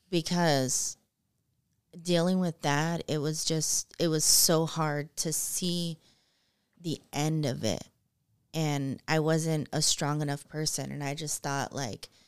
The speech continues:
if I'm gonna go into the forensic side of this,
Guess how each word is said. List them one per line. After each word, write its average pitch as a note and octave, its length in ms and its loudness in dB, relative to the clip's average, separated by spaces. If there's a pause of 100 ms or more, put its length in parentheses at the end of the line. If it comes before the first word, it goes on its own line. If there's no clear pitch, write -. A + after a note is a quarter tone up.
(240)
if F3+ 120 -8
I'm E3+ 140 2
gonna F#3 140 2
go D#3+ 160 2
into D#3+ 240 -2
the D3+ 100 -2
forensic D3 560 -6
side E3+ 300 -6
of E3+ 80 -10
this, - 260 -8